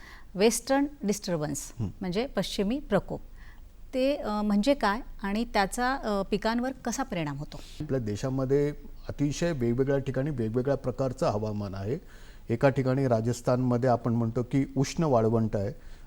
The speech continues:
Speaker 2: आणि जर का आपण जम्मू काश्मीरमध्ये किंवा लडाखमध्ये गेलो तर तिथे शीत वाळवंट आहे. तर अशा प्रकारच्या विविधतेने नटलेला हा देश आहे. आपल्याकडे दोन पावसाचे हंगाम आहेत, एक नैऋत्य मोसमी पाऊस आणि एक ईशान्य मोसमी पाऊस, ज्याच्याविषयी आपण आता आपण चर्चा
Speaker 1: बोलतोय.
Speaker 2: करतोय.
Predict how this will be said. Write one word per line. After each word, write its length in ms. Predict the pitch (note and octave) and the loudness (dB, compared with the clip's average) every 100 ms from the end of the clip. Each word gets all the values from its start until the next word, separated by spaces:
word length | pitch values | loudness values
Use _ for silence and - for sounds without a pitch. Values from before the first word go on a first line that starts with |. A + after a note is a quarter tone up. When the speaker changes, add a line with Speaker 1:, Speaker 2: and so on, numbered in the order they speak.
| - | -6
Speaker 2:
आणि 140 | A2+ | -2
जर 160 | A#2+ B2 | 4 4
का 100 | B2+ | 4
आपण 240 | A#2+ C3 | 2 2
जम्मू 280 | A2+ A#2 C3 | 4 4 4
काश्मीरमध्ये 600 | B2+ B2 - B2 A#2+ A#2+ | 4 2 2 0 2 2
किंवा 240 | B2 A2+ G#2 | 2 2 4
लडाखमध्ये 460 | B2 B2 A#2+ A2+ | 4 2 2 2
गेलो 220 | A2 A2 A2+ | 2 2 2
तर 60 | B2+ | -2
तिथे 240 | C3+ D3+ | -2 -2
शीत 280 | - G#3 G3+ | 0 2 6
वाळवंट 560 | F#3+ A#2+ G2+ F#2+ F#2 - | 6 8 4 0 -6 -8
आहे. 160 | - - - - - - | -10 -12 -14 -14 -16 -4
तर 80 | F3 | 0
अशा 220 | C#3+ - | 2 2
प्रकारच्या 500 | E3+ E3 E3 E3+ F#3+ | 0 2 2 2 2
विविधतेने 580 | C3 C3 D3+ E3 E3 D#3+ | 4 4 4 4 2 2
नटलेला 460 | D#3 C3+ - C3+ B2+ | 2 0 2 4 4
हा 140 | A#2+ | 2
देश 320 | G#2+ F#2 F#2 | 0 -4 -4
आहे. 100 | B2 G#3+ - | -6 -6 -8
आपल्याकडे 640 | G2 - C#3 C#3+ D3 D3 - - - | -6 0 0 2 2 2 -4 -12 -2
दोन 300 | G#2+ C#3 D#3+ | 4 4 6
पावसाचे 560 | C#3 B2+ C3+ B2 C3+ | 4 6 4 4 2
हंगाम 560 | C3 - A#2+ A2+ A2+ A2 | 2 -2 -2 2 2 2
आहेत, 100 | D3 - - - | -2 -6 -12 0
एक 160 | C3 C3+ | 2 4
नैऋत्य 440 | A#2 A2 B2+ - | 6 6 4 4
मोसमी 360 | C3 B2 - C#3 | 2 2 2 0
पाऊस 280 | A#2+ D#3+ C#3 | 2 0 0
आणि 140 | C3 | -2
एक 120 | C#3+ | -2
ईशान्य 340 | G#2 - A#2 A#2 | -4 -2 -2 -2
मोसमी 340 | G2+ G2 A2 | -4 -6 -6
पाऊस, 220 | G#2 D3 F#3 - - B2+ | -2 -2 -4 -12 -10 6
ज्याच्याविषयी 460 | B2 C3+ B2 A#2 | 6 6 2 2
आपण 240 | B2 A#2+ A#2+ | 0 2 -2
आता 180 | A2+ A#2+ | 0 -2
आपण 200 | - A#3+ | 0 -2
चर्चा 560 | - G3+ G3 D3 A#2+ | -4 0 4 4 4
Speaker 1:
बोलतोय. 200 | G2 F2+ | -2 -4
Speaker 2:
करतोय. 200 | - - | -8 -10